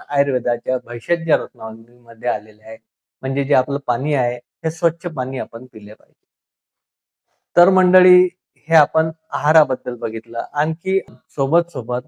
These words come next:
आपल्याला एक लक्षात घ्यायचं आहे की आपण ॲक्टिव्ह असणं आवश्यक आहे. सोबत सोबत आपण आपलं जे आहार विहार आहे, हे सुद्धा व्यवस्थित असणं आवश्यक आहे. हृदयाच्या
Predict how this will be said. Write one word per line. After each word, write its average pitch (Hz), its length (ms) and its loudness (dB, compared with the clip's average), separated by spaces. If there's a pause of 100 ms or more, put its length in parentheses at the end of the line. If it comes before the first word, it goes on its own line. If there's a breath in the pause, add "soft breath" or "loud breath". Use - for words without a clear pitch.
(260)
आपल्याला 139 420 0
एक 139 160 -2
लक्षात 117 380 -6
घ्यायचं 117 400 -6
आहे 113 200 -12
की - 580 -6
आपण 151 340 2 (200)
ॲक्टिव्ह 185 420 2
असणं 170 220 -2
आवश्यक 117 400 -4
आहे. 113 300 -10 (460)
सोबत 139 500 0
सोबत 127 340 -2 (220)
आपण 131 440 -8 (200)
आपलं 127 320 -6
जे 123 180 -4 (160)
आहार 151 300 0
विहार 120 340 -4
आहे, 110 260 -14
हे 160 340 -8
सुद्धा 131 340 -8
व्यवस्थित 120 520 -8
असणं 120 380 -10 (560)
आवश्यक 117 440 -6
आहे. 113 200 -10 (460)
हृदयाच्या 170 500 4